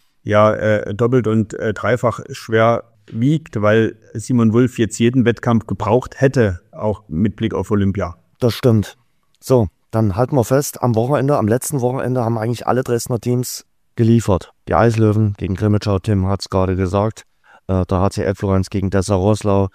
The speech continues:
Speaker 2: die D S C Volleys gegen Münster und auch die Titans haben geliefert, haben, äh, zum Beispiel Sonntagabend in Düsseldorf gewonnen. Nur die ruhmreiche Sportgemeinschaft hat ein bisschen enttäuscht.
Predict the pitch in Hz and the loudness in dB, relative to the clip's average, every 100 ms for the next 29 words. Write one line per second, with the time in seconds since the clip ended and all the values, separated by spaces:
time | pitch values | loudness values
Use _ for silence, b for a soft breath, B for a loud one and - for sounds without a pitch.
0 | b b b - 107 95 - 117 98 98 | b b b -2 4 4 2 0 2 4
1 | 95 95 - 98 95 98 107 - 107 101 | 4 2 0 0 4 4 2 0 0 0
2 | 95 - 98 87 92 101 95 113 120 - | -2 -4 -2 -2 -2 -2 -2 0 -2 -4
3 | - B B - 95 110 101 98 113 113 | -8 B B -2 2 4 4 2 2 -2
4 | 104 - - 92 92 98 95 92 90 B | -4 -8 -4 0 0 0 0 2 0 B
5 | B B - 98 95 - 101 92 101 90 | B B 0 2 2 2 0 2 0 -2
6 | 92 - 92 98 - 95 95 87 90 85 | -2 -2 0 0 -2 0 0 -2 0 0
7 | - 78 69 - _ 98 110 156 156 _ | 0 -2 -4 -6 _ 0 2 2 -2 _
8 | _ - 98 104 92 92 - - - - | _ 0 4 4 4 0 -2 -8 -8 -4
9 | 82 64 65 - - _ _ 98 101 92 | -2 -2 -2 -8 -14 _ _ -4 -2 -2
10 | 95 98 92 - 87 92 - | -2 -4 -6 -8 -8 -8 -12